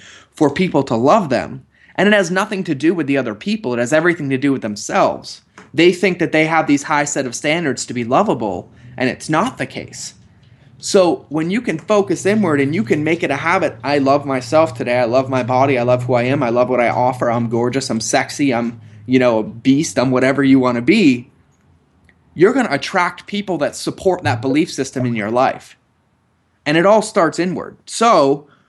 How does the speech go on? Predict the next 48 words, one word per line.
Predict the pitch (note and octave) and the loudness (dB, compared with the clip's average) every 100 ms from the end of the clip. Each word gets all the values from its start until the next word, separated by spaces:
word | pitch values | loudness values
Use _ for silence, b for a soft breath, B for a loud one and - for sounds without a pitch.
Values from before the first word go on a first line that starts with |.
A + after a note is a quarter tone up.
| b _ D3 | b _ -2
uh, | |
I | D3 | 0
know | E3 F#3+ | 4 4
that | D3+ | 2
was | C#3 | -2
a | |
really | C3+ E3+ D#3+ | 0 2 2
long | C3+ D#3+ F#3 | 4 2 2
answer | C3 B2 | -2 -6
to | A#2+ | -8
your | A#2 A#2 | -6 -4
question, | B2+ A#2 - B2 | -4 -6 -6 -4
but | C3 B2 | -4 -2
what | D#3 | 0
I've | D#3 C3 | 0 0
realized | B2+ D#3+ F#3 C#3+ C3 C#3+ | -2 0 2 2 0 -4
is | C3 | -4
that | B2+ | -4
when | C3+ C3+ | -4 -2
someone | F3 E3+ D3 C3+ | 0 0 -2 -4
comes | D3+ C#3 | -4 -2
on | C3 | -2
my | A2+ | -2
blog | G#2+ B2 D#3 C#3 B2+ | -2 2 4 2 0
and | A#2+ | -8
they're | |
like, | A2+ A2 | -8 -8
"Oh | B2+ | -8
my | B2 | -8
God, | A2+ C3+ C3 B2 B2 B B B | -4 -2 0 -2 -6 B B B
you're | B2+ | -6
such | C3 D#3 E3 | -2 -2 -2
a | |
butthead | A2+ C3+ D#3+ C3+ A#2 | 0 0 2 -2 -2
because | B2 B2+ A2+ | -4 -4 -4
you | A#2 | -4
post | C#3+ C3 - | 0 0 0
this | C#3+ - | -2 -2
and | C3 | -2
this | C3+ C3 | -2 -2
and | B2+ | 0
this," | F3 D3+ | 0 0
instead | D3 C3+ - F3 | 0 -2 2 2
of | E3 C#3+ | 2 2
getting | D3+ D3 | 2 2
reactive, | C3 C3 E3 G3+ D3 C3 | 0 2 0 0 -2 -2
I'm | C3 | -2
like, | B2 A2 | -2 -4